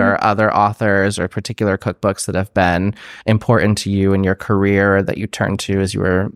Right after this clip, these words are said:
Speaker 2: making your first cookbook.
Speaker 1: Yeah, um, definitely Beth Dooley is another, uh,
Speaker 2: Sure.
Speaker 1: big influence. She's written a ton of books, um, all of which are just really well done and researched. And,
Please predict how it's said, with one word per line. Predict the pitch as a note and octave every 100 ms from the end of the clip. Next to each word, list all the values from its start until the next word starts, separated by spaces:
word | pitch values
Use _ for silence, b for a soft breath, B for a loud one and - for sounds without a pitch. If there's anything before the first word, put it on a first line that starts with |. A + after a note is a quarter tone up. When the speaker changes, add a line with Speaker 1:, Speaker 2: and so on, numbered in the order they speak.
| -
Speaker 2:
making | A2 F#2+ - G2
your | F2+
first | G2 D#2+ - -
cookbook. | - G2+ - G#1 - - - _ _
Speaker 1:
Yeah, | D4 D#4+ B3+ - B3+
um, | B3+ B3+ B3 - -
definitely | B3+ A#3+ C#4 D4+
Beth | B3 A#3 A3 A3
Dooley | A3 G3 G3 G#3 G#3
is | G3+
another, | G3+ F#3+ F#3 F#3+ F#3 F#3 -
uh, | F3+ F#3
Speaker 2:
Sure. | A#2+
Speaker 1:
big | F#3+ F#3 F#3+
influence. | F3+ F3+ E3+ E3+ D#3+ -
She's | G3+ G3+
written | G3+ G3 G3+ -
a | F#3 F#3+ -
ton | - - G#3 F#3+
of | F#3 F#3
books, | D3+ D3+ - - -
um, | E3+ D#3+ D3+ F3+ - _ -
all | F3+ D#3+
of | E3
which | C#3+ - - -
are | - F3
just | F#3 - -
really | F#3 E3+
well | E3+ D#3 G#2 A2+ G#2+ G2
done | - C#3 C#3 C#3 F#3+ G#3+ -
and | F3+ F3 E3 -
researched. | E3+ F3 E3 B2 - - -
And, | F#3 F3 E3 D#3+ E3 -